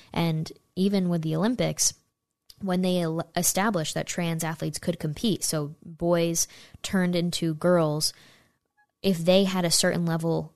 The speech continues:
low enough of testosterone, they could compete against women. But then when you look into it, it turns out that those levels of testosterone are, like, still multiple times greater than the levels of testosterone in women, naturally born women. And so it's still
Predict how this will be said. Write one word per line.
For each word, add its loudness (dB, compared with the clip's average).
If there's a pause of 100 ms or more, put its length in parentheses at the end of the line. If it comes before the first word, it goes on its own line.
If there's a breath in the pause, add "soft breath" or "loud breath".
low 4
enough 0
of -4
testosterone, -2
they -2
could -8
compete -4
against -4
women. 2
But -4
then 0
when 0
you -2
look -4
into 0
it, -4 (280 loud breath)
it -6
turns 2
out 2
that -4
those 0
levels 0
of -4
testosterone -2
are, -2
like, -6
still 2 (300 loud breath)
multiple -2
times -2
greater 0
than -4
the -2
levels -4
of -4
testosterone -4
in -2
women, -4 (380)
naturally 2
born -6 (140)
women. -8 (800)
And -2
so 2
it's 2
still 2